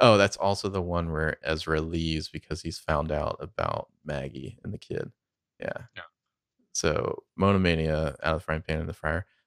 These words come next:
Speaker 1: What Becomes of the Brokenhearted?
Speaker 2: This is Arya spending more time with Wes.
Speaker 1: It's a Miles Corwin action going on. We get some Spencer
Speaker 2: Is this the
Speaker 1: playing strip, strip study questions with Andrew.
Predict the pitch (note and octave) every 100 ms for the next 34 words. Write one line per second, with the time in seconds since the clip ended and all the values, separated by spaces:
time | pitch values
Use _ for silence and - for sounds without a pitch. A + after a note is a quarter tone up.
0 | _ G2+ - A2 - G2 G2+ F#2+ F2 D#2+
1 | F2+ E2+ - D#2+ E2+ B2 C#3 _ _ _
2 | _ _ _ _ _ _ _ _ _ _
3 | _ _ _ _ _ _ _ _ C3+ D3
4 | D#3+ B2+ B2 B2 A#2 A2+ A2 - G#2 F#2
5 | - F#2+ E2 D#2+ - - - - - F2+
6 | D#2+ D2 E2 - F#2 D#2 F2 F#2 A#2+ B2+
7 | _ _ _ G2 F#2 - - G2+ G#2 G#2
8 | G#2+ A#2 B2+ - G2 - E2+ - - E2
9 | D2+ D2 D2 _ _ _ - - E2 -
10 | E2 B3 F#2 E2+ D#2 D#2 - F2 - _
11 | _ - G#2 - - F2 E2 E2+ F#2+ F2
12 | - F#2+ G2 F2 - F2 F2+ G2+ A2